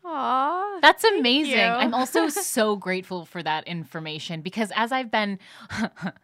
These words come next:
Speaker 2: full disclosure, like, washing them while taking a shower, I've been like, "This seems like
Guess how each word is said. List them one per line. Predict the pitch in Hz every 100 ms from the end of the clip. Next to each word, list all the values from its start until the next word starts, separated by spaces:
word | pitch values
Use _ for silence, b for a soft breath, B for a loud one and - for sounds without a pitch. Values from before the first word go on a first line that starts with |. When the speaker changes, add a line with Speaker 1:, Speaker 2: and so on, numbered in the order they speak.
| B 247 -
Speaker 2:
full | 196
disclosure, | 180 - 202 175 160
like, | 143 _
washing | 151 165 165 185 160
them | 156
while | 147 147 - _ -
taking | 180 165 151
a | 143
shower, | - 160 151
I've | 147 -
been | 170
like, | 160 165 -
"This | 294
seems | - - - 370 381 381 370 - 262
like | 233 220 220 220